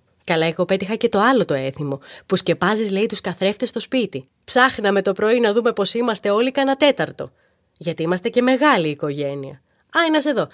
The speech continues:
να θες να πληθείς, να χτενιστείς, να διορθωθείς λίγο; Άσε. Πάντως, οφείλω να δώσω συγχαρητήρια σε όποιον σκέφτηκε στις κηδείες να δίνουν μόνο ελληνικό.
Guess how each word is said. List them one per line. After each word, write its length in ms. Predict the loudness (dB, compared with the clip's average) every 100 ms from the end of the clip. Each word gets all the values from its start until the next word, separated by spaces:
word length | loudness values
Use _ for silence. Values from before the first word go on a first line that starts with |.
| -10
να 120 | -4 2
θες 140 | 4
να 140 | 4
πληθείς, 460 | 2 0 2 2 2
να 120 | 0
χτενιστείς, 580 | 0 -2 -2 -2 -2 0
να 120 | 0
διορθωθείς 480 | 0 -4 -2 -2 -2
λίγο; 460 | 0 0 0 -2 _ _ -4
Άσε. 460 | 0 2 0 -6 -14 _ _ _ _
Πάντως, 640 | 2 2 2 0 -2 -4 _
οφείλω 500 | 0 0 2 0 2
να 140 | 2 0
δώσω 240 | -2 0
συγχαρητήρια 920 | -2 -2 -4 -4 -2 0 0 -2 -4
σε 200 | -8 0
όποιον 320 | 0 2 -2 -2
σκέφτηκε 640 | 2 2 2 -4 -4 -4
στις 300 | 0 0 0
κηδείες 640 | -2 -4 -2 -2 0 -2 -4 0
να 160 | 2
δίνουν 320 | 2 2 2
μόνο 280 | 4 4 4
ελληνικό. 580 | 2 0 -2 -2 -4